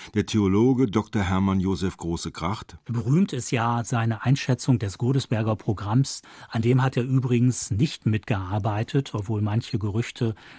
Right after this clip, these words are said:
Speaker 2: das Gegenteil behaupten. Aber er hat anschließend mehrfach öffentlich erklärt, dieses Godesberger Programm sei ein kurz gefasstes Kompendium der katholischen Soziallehre.
Speaker 1: So viel Sympathie für eine Partei, die lange als ausgewiesener Gegner galt,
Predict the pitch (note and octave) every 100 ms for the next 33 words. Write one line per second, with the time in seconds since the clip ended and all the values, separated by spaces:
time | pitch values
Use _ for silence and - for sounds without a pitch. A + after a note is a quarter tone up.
0 | - A2 - A2 B2+ - A#2 A#2 A2+ A2
1 | G#2 A#2 - - B2+ - - - A#2+ B2+
2 | A#2+ A2+ A2+ C3 - - - D3 F3 -
3 | C3+ B2+ A2+ A2+ A#2 C#3 - B2+ - A2
4 | C3 C3 A2 G#2+ G2+ G2 G#2+ G#2 A2+ -
5 | - - - - A#2 C#3 B2 - D3+ G#2
6 | A#2+ B2+ - G#2 G#2+ G#2 A#2 F#2+ - A2+
7 | C3 G#2+ G#2 G#2 - G#2+ G#2 - C#3+ -
8 | B2 - A#2 - B2 - - G#2+ - A#2+
9 | A#2+ A2 G#2 G2 G#2+ - A2 G2+ - G2
10 | G2+ - G#2+ G#2+ F#2 F2 E2 - - F#2
11 | C3+ D3+ A#2+ C#3 D#3+ C3+ - D#3 C3 G#2
12 | F2+ F#2 - F2+ C3 B2+ A#2 F2 E2+ G#2
13 | G2+ - E2+ - - A#2 C#3+ - G2 A#2
14 | G2 F#2+ D#2+ F#2 A#2+ B2+ B2 A#2+ A#2 A2+